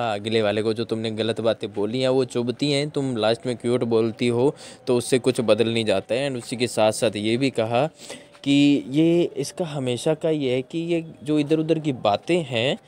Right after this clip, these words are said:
वो बोलती रहेगी, लेकिन जो मेन पॉइंट होता है उस मुद्दे का, उसको कभी नहीं ये सुनती है। जी हाँ, उसी के साथ साथ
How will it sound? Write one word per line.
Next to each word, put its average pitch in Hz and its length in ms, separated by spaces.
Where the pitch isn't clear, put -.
वो 214 560
बोलती 165 540
रहेगी, 147 360
लेकिन 165 320
जो 180 120
मेन 151 320
पॉइंट 156 340
होता 127 240
है 117 160
उस 127 240
मुद्दे 127 500
का, 117 240
उसको 147 280
कभी 123 240
नहीं 110 200
ये 92 80
सुनती 110 380
है। 95 200
जी 123 180
हाँ, 127 100
उसी 131 240
के 139 220
साथ - 360
साथ 123 400